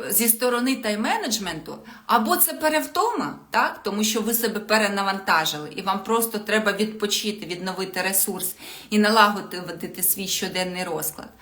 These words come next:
Або покопатися глибше, в чому причина взагалі, оцими запитаннями «чому?», в чому взагалі причина того,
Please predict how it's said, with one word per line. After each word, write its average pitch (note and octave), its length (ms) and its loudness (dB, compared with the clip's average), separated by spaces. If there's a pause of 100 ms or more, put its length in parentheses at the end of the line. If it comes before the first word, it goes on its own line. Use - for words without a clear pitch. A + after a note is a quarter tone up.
(400)
Або A#3 320 6
покопатися D4 840 4
глибше, B3 720 0
в - 20 -10
чому D4+ 340 0
причина A3+ 540 0
взагалі, F#3+ 640 -2
оцими A3 320 2
запитаннями G#3+ 800 2
«чому?», G#3 640 -2 (400)
в - 20 -20
чому C4+ 260 4
взагалі G#3+ 420 4
причина G#3 640 0
того, C4 460 2